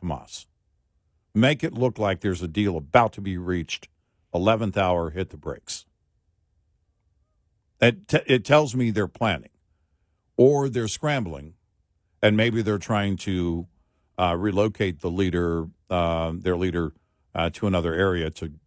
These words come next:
to get them out of harm's way. And, and maybe they, you know, they, 'cause they, maybe they believe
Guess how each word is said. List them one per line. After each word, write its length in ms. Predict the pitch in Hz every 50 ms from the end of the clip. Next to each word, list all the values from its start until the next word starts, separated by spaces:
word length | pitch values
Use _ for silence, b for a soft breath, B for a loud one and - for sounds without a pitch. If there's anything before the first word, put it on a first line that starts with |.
| _
to 200 | - - 92 85
get 300 | 80 80 82 101 92 80 - _ _ _ _ _ _ _ _ _ _ _ _ _ _ _ _
them 200 | - 104 95 90
out 160 | 90 90 80
of 80 | 82 82
harm's 300 | - 101 82 73 76 -
way. 380 | 107 139 160 147 139 131 117 - _ _ _ _ _ -
And, 500 | 110 104 101 98 98 92 95 92 90 - -
and 200 | 98 92 92 90
maybe 280 | 98 95 90 90 90
they, 300 | 85 87 85 85 85 85 - -
you 80 | - 92
know, 140 | 80 82 76
they, 140 | 80 85 -
'cause 260 | - - 98 92 -
they, 160 | 95 90 90 95 92 - -
maybe 360 | 95 92 98 104 107 95 95
they 140 | 85 90 87
believe 400 | 80 85 80 87 85 85 80